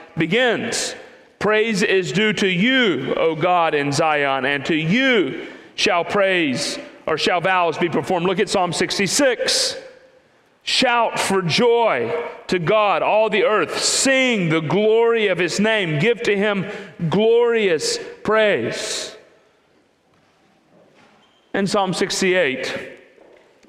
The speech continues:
likewise begins with this call of,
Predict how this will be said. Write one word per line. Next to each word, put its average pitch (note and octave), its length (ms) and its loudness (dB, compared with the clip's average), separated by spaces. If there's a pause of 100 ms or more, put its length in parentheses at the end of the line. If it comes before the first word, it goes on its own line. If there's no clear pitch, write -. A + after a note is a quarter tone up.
(120)
likewise C#3+ 760 0
begins D#3 720 -2 (460)
with D#3 180 -2
this - 560 -2 (1600)
call E3+ 520 2
of, B2 460 -4